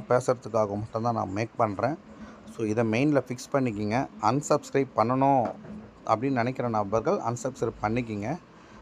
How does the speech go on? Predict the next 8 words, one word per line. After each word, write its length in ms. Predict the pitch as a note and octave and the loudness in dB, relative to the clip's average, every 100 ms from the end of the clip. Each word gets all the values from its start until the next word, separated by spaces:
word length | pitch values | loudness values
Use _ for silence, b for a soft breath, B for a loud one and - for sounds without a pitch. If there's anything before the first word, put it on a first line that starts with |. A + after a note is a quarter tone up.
| - | -6
நம்ம 200 | B2 B2 | 0 2
கூட 200 | B2 D#3+ | 4 4
இருந்து 340 | E3+ D3+ C#3+ D3 | 4 4 2 2
டிராவல் 280 | C3 C3+ D3 - | 4 6 6 2
பண்ணணும், 520 | B2 A#2+ B2+ B2 G#2+ | 0 2 4 2 2
உதவி 260 | A2+ B2+ | 0 0
பண்ணணும், 400 | C#3+ B2 A#2 A#2+ A2+ | 0 -2 0 2 2
அடுத்தவங்களுக்கு, 560 | A2+ B2+ A#2 A2+ A2 | 0 -2 0 0 -2